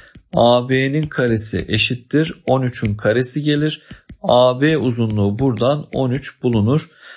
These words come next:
A B uzunluğu on üç olduğuna göre A D uzunluğu da on üçtür.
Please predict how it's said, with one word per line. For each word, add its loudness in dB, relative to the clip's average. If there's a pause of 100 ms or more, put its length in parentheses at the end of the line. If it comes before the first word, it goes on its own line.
(220)
A 4
B 6
uzunluğu 0
on 2
üç -6
olduğuna 0
göre 0
A 0
D 0
uzunluğu -2
da 0
on 2
üçtür. -2